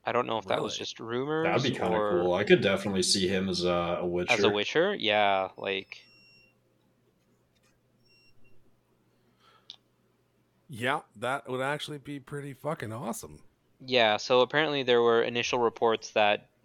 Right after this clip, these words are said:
Speaker 1: Jason Momoa was in talks to hop af-, hop aboard the prequel series Witcher Blood Origin. So there, there might have been talks at s-, at some point, um, but who knows? He's got a pretty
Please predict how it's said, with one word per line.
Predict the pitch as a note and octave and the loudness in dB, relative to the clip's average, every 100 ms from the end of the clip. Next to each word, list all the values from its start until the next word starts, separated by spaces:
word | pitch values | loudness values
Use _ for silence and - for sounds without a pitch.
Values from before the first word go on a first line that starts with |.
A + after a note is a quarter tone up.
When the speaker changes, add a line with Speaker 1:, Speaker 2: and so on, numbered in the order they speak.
| C#3+ - | -20 -8
Speaker 1:
Jason | - A#2 - A#2 | -2 -2 -2 -6
Momoa | G#2+ A2 G#2+ G#2+ | -2 0 0 -2
was | G2+ | -6
in | G#2+ G#2 | -8 -2
talks | A2 G2 - - | 2 2 0 -6
to | G#2+ | -2
hop | - A2+ - | 6 6 6
af-, | - - _ - - _ | -6 -12 _ -20 -20 _
hop | C3 - | 6 8
aboard | B2+ B2 A#2+ A#2 A2+ A2+ | 4 2 6 6 4 -2
the | |
prequel | A2 - A#2+ - G#2+ | -8 -2 -2 0 -4
series | - A#2 G#2+ G#2 G2 G2+ | -2 -2 -2 -2 -6 -4
Witcher | A2 - G#2+ | -4 -2 -4
Blood | G2+ G2+ G2+ | -2 0 0
Origin. | - G2+ G2 - - - - | 0 -2 -2 -4 -10 -10 -12
So | - G2+ G2 G2 _ - _ _ | -4 -2 -2 -6 _ -20 _ _
there, | B2 C#3 | 0 2
there | C#3+ C#3+ | 2 6
might | D#3 | 6
have | D#3 | 6
been | C3+ A#2+ | 0 2
talks | B2+ A2 - A#2+ | 6 6 4 -2
at | - | -2
s-, | - - | -8 -6
at | B2 - | -6 -2
some | B2 A2 | -4 -4
point, | - G2+ F#2+ - _ - | -4 -2 -2 -4 _ -6
um, | A#2 G#2 G2 G2 G2 _ _ _ _ _ _ _ _ | -2 -2 -4 -8 -18 _ _ _ _ _ _ _ _
but | - G2 G#2 - _ - | 0 2 0 -4 _ -10
who | C3+ C#3 | -4 0
knows? | B2 A2 G2+ - | 4 4 2 -4
He's | B2 A#2 - | -6 -6 2
got | A#2 A#2 | 2 2
a | |
pretty | G#2+ - B2+ A2+ | -2 -4 -2 -2